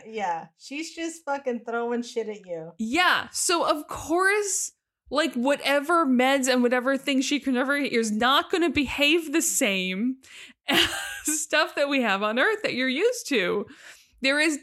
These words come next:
Speaker 2: definitely real possibility that his brain woke up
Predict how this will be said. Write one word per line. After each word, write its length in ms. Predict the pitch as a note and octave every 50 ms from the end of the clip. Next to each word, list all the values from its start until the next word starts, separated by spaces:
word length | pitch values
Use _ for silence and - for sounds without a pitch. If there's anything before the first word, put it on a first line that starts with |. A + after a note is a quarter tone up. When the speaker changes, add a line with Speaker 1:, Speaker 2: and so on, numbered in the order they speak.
| -
Speaker 2:
definitely 580 | - E4+ D#4+ F#4+ A#4 A#4 - G#4 G4 E4 D4 C4+
real 260 | A#3+ A3+ G#3+ G#3 G3+
possibility 720 | G#3 A3+ A#3 G3+ G#3+ - A3 F#3 F#3+ F#3 F3+ F3+ E3+ E3+ E3+
that 300 | E3 - F3+ D#3+ E3 F#3+
his 200 | G3+ G3+ F3 F#3+
brain 640 | F#3 - F3+ F3+ F3+ F#3 G3 G#3+ A3+ A3+ G#3+ G#3 G#3+ - _ _ _ _ -
woke 420 | G3 F3+ F#3+ G#3 G#3 G#3 G#3 -
up 320 | A3 G3 F3+ F3 - -